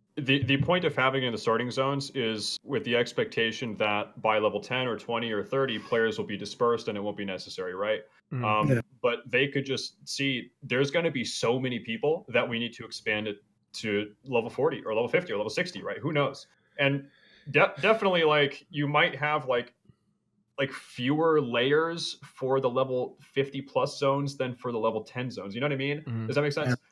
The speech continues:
Speaker 1: 'Cause there'll be s-, fewer people there. I, I'm not sure, but that, that's, like, what's on my mind as far as that goes.
Speaker 2: So
Speaker 3: I still feel it would be better if they would have just left it to the starting zones and then tested it, see how, like, s-,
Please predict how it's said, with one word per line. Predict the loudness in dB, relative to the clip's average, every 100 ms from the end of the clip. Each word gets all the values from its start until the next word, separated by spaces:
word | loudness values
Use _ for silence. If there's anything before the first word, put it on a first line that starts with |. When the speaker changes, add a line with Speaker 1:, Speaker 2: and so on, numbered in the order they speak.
| _
Speaker 1:
'Cause | 2 4
there'll | 6 6
be | 6
s-, | -2
fewer | -6 -2 0
people | 0 -2 0
there. | 0 2
I, | 2
I'm | 2 2
not | 0
sure, | 2 4
but | 4 2 2
that, | 0 0 -2
that's, | -2 -2 0
like, | 0 2
what's | -2 0
on | -2
my | -2
mind | -2 -6 -8
as | -4
far | -2
as | -2
that | -4 -6
goes. | -8 -8 _ -10
Speaker 2:
So | -4 0 0 -2 _ 0
Speaker 3:
I |
still | 6 6
feel | 8 10
it | 10
would | 12
be | 10
better | 10 10 10
if | 8
they | 6
would | 6 6
have | 6
just | 6 4 2 -6 -2
left | 8 8 8
it | 6
to | 4
the | 2
starting | 4 6 8 8 8
zones | 8 8 6 6 4
and | 4
then | 6 6 2
tested | 6 6 6 6
it, | 4 2 -6
see | -4 6 8
how, | 10 10
like, | 10 8
s-, | 2